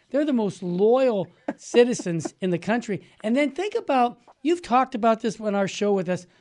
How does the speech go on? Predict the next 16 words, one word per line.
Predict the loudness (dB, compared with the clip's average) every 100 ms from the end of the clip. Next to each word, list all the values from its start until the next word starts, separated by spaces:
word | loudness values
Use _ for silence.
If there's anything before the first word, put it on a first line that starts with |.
| _
about | -8 0 0 0
Islamic | -2 0 0 0 -2 -6
terrorists | -2 0 -2 -4
coming | -6 -4 -4
across | -4 -4 -4
the | -6 -10
border | -6 -4 -2 -2 -6 -8 _ _
and | -8 -6
just | -6 -8 -12 _ _ -6
having | -4 -4
complete | -6 -10 -6 -6 -6
freedom. | -2 0 0 -2
We |
see | -4 -6 -4
all | -2 0
these, | 0 -2